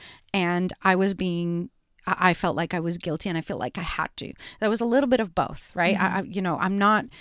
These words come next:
Speaker 1: I,
Speaker 2: It's
Speaker 1: I
Speaker 2: never black and white.
Speaker 1: Yeah, exactly. And I never wanna blame anything o-, on the person at all. I, if anything, I still feel guilty with how it happened. <laughs> Like, uh, I, I, I laugh because I'm uncomfortable,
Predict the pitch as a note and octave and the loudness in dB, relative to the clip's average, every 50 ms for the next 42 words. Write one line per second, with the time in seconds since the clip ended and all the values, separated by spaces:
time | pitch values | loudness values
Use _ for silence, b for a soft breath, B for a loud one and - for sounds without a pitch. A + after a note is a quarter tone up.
0 | B B B B B B _ _ - F#3+ G3 - - C4 C4 B3 A#3 G#3 G3+ F3 | B B B B B B _ _ 0 0 2 4 4 2 2 2 0 -2 -4 -6
1 | D#3+ D#3+ - - - - - A#3+ A3 B3+ G#3 - G3 G3+ G#3 G3 F3+ F3 - F#3+ | -8 -8 -10 -10 -6 -2 2 4 4 6 6 4 2 2 2 0 0 0 0 2
2 | F3+ F#3 G#3 G#3 G#3 G3+ G#3 A3 A#3 G3+ A3 G3 F#3 F3 E3+ D#3+ - E3+ E3+ E3 | 4 4 6 6 8 8 6 6 4 2 2 0 2 2 2 0 0 0 0 2
3 | E3 E3 E3 E3 E3 - - _ _ - F#3 F3+ F3 F3 E3+ - F3+ E3 E3 E3 | 2 0 0 -2 -2 -4 -8 _ _ 0 2 2 2 2 0 0 -2 -2 -2 -2
4 | - - - - - _ - F#3 F3 E3+ E3+ - - F#3+ F3 - F3 E3 D#3 C#3+ | -4 -6 -10 -18 -20 _ -2 0 0 0 0 -2 0 -2 -2 -2 -2 -6 -2 2
5 | D#3+ F3+ D#3+ - - - G3 G3+ - B B B B B B - - - F3+ - | 4 4 4 4 2 0 -2 -2 -4 B B B B B B -4 -2 -2 0 4
6 | A3 A#3+ C4 G#3 F3 F#3+ F3 E3+ E3+ D#3 D3+ - - - - _ _ _ - G#3 | 4 6 6 6 4 2 0 0 0 0 -2 -4 -8 -14 -16 _ _ _ 2 2
7 | G3+ F#3+ - - - F#3 F3+ F#3 E3 - F3 D#3 D#3+ - - F3+ D#3 D#3+ D#3+ E3 | 2 2 2 0 0 2 2 0 0 -2 -2 -2 -2 -2 -4 -4 -2 -2 -2 -2
8 | - - - E3 D#3 D3+ D#3 D#3 D#3 D3 - - - B2+ - - - - - - | -2 2 4 6 6 6 4 2 0 -2 -4 -4 -6 -6 -6 -8 -10 -12 -8 -8
9 | - G#3 - - - - G3 - F3+ F3+ - B3+ A#3+ - B B B B B B | -6 -6 -6 -2 2 2 4 4 4 4 4 2 2 2 B B B B B B
10 | B G3 F3 - - - A#3 A#3+ - - - - - - - - - - G3+ - | B -2 -2 -2 -4 -10 -12 -12 -12 -10 -10 -10 -12 -12 -12 -4 0 0 2 6
11 | - G#3 - - G#3+ A3 G#3+ G3+ F#3+ F#3+ F3+ - - F#3+ - G#3 F3+ F3+ E3+ E3+ | 6 6 8 8 8 6 8 10 10 8 8 6 2 -4 -2 -2 -2 0 0 -2
12 | E3 D#3+ - E3 D#3+ - - G#3 E3+ - - B3+ | 0 0 -2 -2 -2 -4 -6 -6 0 4 4 4